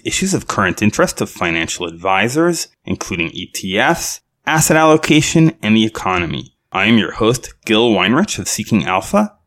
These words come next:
and today I will highlight and comment upon what may be the best article I have seen for investors so far in this new era, Jim Sloan's A Little Ice Age is Upon Us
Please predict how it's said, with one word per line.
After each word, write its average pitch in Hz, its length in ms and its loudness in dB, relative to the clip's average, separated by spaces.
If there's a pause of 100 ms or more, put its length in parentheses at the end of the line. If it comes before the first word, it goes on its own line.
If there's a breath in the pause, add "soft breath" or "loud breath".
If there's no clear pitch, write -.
(180)
and 123 160 4
today 120 520 2
I 143 140 0
will 131 160 2
highlight 135 640 2 (100)
and 127 180 0
comment 139 460 2
upon 98 480 0
what 104 140 0
may 113 200 2
be 107 200 -4
the 107 160 -2
best 117 480 -2
article 120 400 2
I 107 80 4
have 98 100 0
seen 135 480 2
for 135 180 -2
investors 113 760 0
so 127 260 2
far 107 500 2
in 107 220 0
this 101 180 -2
new 101 260 4
era, 87 460 -6 (200)
Jim 120 320 4
Sloan's 110 720 4 (120)
A 123 80 2
Little 131 300 2
Ice 113 340 -2
Age 98 240 -2
is 95 120 -6
Upon 90 400 -4
Us - 260 -12